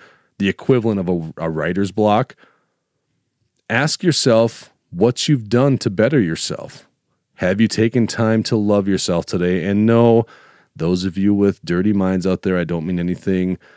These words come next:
uh, perverse. I, I just mean taking care of yourself. Have you taken a moment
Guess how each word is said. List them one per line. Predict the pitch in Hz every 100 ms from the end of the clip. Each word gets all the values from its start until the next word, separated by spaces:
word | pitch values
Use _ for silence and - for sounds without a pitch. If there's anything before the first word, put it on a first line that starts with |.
| _ _ _ -
uh, | 73
perverse. | 78 107 104 98 87 - -
I, | -
I | 78 69
just | 80 90 -
mean | 95 92 90 90 - _
taking | - 104 123
care | - 127 135
of |
yourself. | 101 90 92 71 -
Have | 92 90
you |
taken | 92 - 110 113 131
a | 131
moment | 113 98 95 101